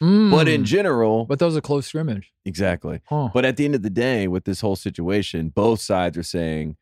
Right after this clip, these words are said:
Speaker 1: "We can't win from this. It's good that we played each other. Let's just leave it be."
Speaker 2: <laughs>
Speaker 1: So no, n-, there. This is just a tie. This is a nothing. There, there's no
Speaker 2: We get
Speaker 1: winner.
Speaker 2: a
Speaker 1: There is no loser.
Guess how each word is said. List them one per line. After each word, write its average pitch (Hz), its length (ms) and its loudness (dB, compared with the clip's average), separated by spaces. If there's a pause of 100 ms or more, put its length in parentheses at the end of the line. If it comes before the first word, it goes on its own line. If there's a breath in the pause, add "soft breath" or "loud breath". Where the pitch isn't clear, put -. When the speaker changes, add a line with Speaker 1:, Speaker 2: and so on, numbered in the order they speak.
(180)
Speaker 1:
"We 107 120 0
can't 123 300 0
win 98 200 0
from 78 240 -6
this. 73 460 -6 (180)
It's 107 160 -4
good 120 240 2
that 101 100 2
we 90 120 0
played 95 260 -2
each 85 180 -4
other. 76 380 -4 (100)
Let's 82 160 -6
just - 220 -10
leave 80 160 -6
it 78 140 -14
be." 78 160 -8
Speaker 2:
<laughs> 110 260 -8
Speaker 1:
So 131 140 -2
no, 160 220 2
n-, 127 180 -4 (100)
there. 147 220 4
This 151 180 -2
is 165 120 0
just 127 280 -2
a 104 100 2
tie. 113 480 0
This 110 160 -4
is 110 120 -2
a 101 80 0
nothing. 95 460 -4
There, 95 120 -2
there's 113 260 0
no 131 120 6
Speaker 2:
We 139 80 8
get 151 60 10
Speaker 1:
winner. 131 120 6
Speaker 2:
a 120 60 2
Speaker 1:
There 123 120 2
is 110 120 -2
no 113 140 2
loser. 98 520 0